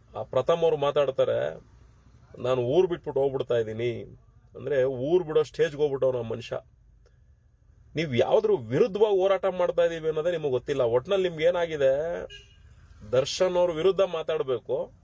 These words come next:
ಇಲ್ಲ ದರ್ಶನ್ ಅವ್ರ ಫ್ಯಾನ್ಸ್ಗಳ ವಿರುದ್ಧ ಮಾತಾಡ್ಬೇಕು ಅನ್ನೋ ಒಂದು ರೀತಿಗೆ ಹೋಗ್ಬಿಟ್ಟಿದೀರಾ ಅಷ್ಟೇ.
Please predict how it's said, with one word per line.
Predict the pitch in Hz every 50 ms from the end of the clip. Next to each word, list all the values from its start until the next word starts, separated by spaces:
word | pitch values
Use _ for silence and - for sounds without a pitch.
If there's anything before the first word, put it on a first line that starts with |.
| _ -
ಇಲ್ಲ | 156 185
ದರ್ಶನ್ | 190 160 135 147 147 - - 185 175 180
ಅವ್ರ | 175 165
ಫ್ಯಾನ್ಸ್ಗಳ | 160 - - 165 160 190 196 160 175 180
ವಿರುದ್ಧ | 165 156 151 147 139 170
ಮಾತಾಡ್ಬೇಕು | 180 170 139 139 139 151 143 139 131 135 131 127 - 127 127
ಅನ್ನೋ | 123 123 123
ಒಂದು | 120 117 113 117 113
ರೀತಿಗೆ | 110 110 127 160 196 170 202 196 156
ಹೋಗ್ಬಿಟ್ಟಿದೀರಾ | 156 160 151 151 151 147 143 143 127 123
ಅಷ್ಟೇ. | 120 - - - -